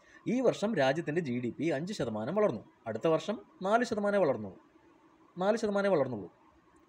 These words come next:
അപ്പോൾ ജി ഡി പി ഗ്രോത്ത് റേറ്റ് നെഗറ്റീവാണ്. ഓക്കെ, സിമ്പിൾ ലോജിക് അല്ലേ? അടുപ്പിച്ച് രണ്ട് ക്വാർട്ടറുകളിൽ ഈ ജി ഡി പി ഗ്രോത്ത് റേറ്റ് നെഗറ്റീവ് ആണെങ്കിൽ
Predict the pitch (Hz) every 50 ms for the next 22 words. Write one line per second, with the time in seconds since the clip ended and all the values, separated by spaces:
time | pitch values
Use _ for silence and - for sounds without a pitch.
0 | _ _ _ _ - - - - - - - - _ _ _ _ _ _ _ -
1 | 151 180 233 247 254 214 247 196 160 143 135 - 117 117 123 214 233 175 135 143
2 | 143 - 185 165 - 92 90 - _ _ _ _ _ _ _ - - - - -
3 | - _ - 139 117 - - - - _ _ _ _ _ - _ _ _ - -
4 | - 269 269 269 262 175 135 127 117 120 98 98 - - _ _ _ _ _ _
5 | _ _ _ _ _ _ _ _ _ - _ _ _ _ _ - 175 196 214 214
6 | 240 277 277 208 175 160 160 185 220 247 247 294 - - 170 139 127 - 127 120
7 | 113 110 107 117 160 - - - - 220 247 196 160 170 180 185 247 - 262 254
8 | 196 160 135 - - 127 135 170 190 143 120 120 156 165 - - 269 226 135 113
9 | 104 98 101 98 98 143 233